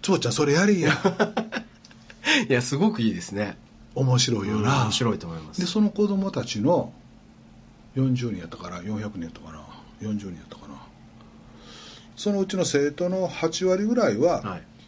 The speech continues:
Speaker 1: 裕福な家庭がそのお金いるやんか。
Speaker 2: まあまあ、そうでしょうね。
Speaker 1: じゃなくって、
Speaker 2: はい。お、そう、違うんですか？
Speaker 1: ね、奨学金もらってるから、なんかいろいろやって、こう、
Speaker 2: はい。
Speaker 1: で、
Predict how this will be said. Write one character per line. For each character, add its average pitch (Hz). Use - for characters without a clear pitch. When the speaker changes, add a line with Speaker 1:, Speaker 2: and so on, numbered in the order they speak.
Speaker 1:
裕 180
福 127
な 190
家 127
庭 143
が 226
そ 147
の 120
お 107
金 107
い 117
る 123
や 113
ん -
か。 127
Speaker 2:
ま 127
あ 117
ま 107
あ、 98
そ 104
う 92
で 131
し -
ょ 147
う 139
ね。 -
Speaker 1:
じ 185
ゃ 240
な 254
く 240
っ -
て、 254
Speaker 2:
は 247
い。 -
お、 -
そ -
う、 262
違 -
う 214
ん -
で -
す -
か？ -
Speaker 1:
ね、 165
奨 196
学 208
金 180
も 175
ら 170
っ 165
て -
る 165
か 120
ら、 107
な 165
ん 180
か 151
い 139
ろ 156
い 147
ろ 175
や 233
っ 226
て、 -
こ 226
う、 -
Speaker 2:
は 170
い。 -
Speaker 1:
で、 311